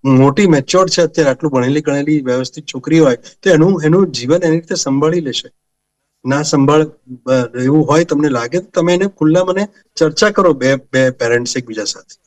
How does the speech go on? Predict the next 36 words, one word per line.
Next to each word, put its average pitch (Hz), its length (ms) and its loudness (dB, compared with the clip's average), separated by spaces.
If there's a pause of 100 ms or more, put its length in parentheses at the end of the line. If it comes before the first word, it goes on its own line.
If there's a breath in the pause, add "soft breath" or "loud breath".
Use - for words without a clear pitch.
(140)
"ભાઈ 202 100 4
આવું 156 280 6
આવું 147 160 4
છે 160 160 2
ને 139 80 2
આવું 131 200 -2
હોવું 180 220 -2
જોઈએ." - 240 -18 (720)
પણ 180 200 2 (200)
મોટે 120 240 0
ભાગે 190 260 4
આપણે 160 300 2
ત્યાં 170 200 2
ભારતમાં 147 520 0
જ 165 60 0
આ 156 60 2
ખાસ 135 320 -6
વધારે 120 260 0
જોવા 113 200 -6
મળે 98 220 -12
છે 139 220 -16 (1500)
કે 160 120 4
સ્કૂટર 156 380 2
આવડી 156 280 4
ગયા 156 200 4
પછી 156 260 0
એ 160 40 2
સ્કૂટરને 151 460 0
પાછળથી 139 380 -2
પકડી 131 300 -4
રાખવાનું, 98 420 -10
તું - 220 -12
પડી 127 240 -2
ના 139 100 2
જાય 131 160 0
તો. - 360 -10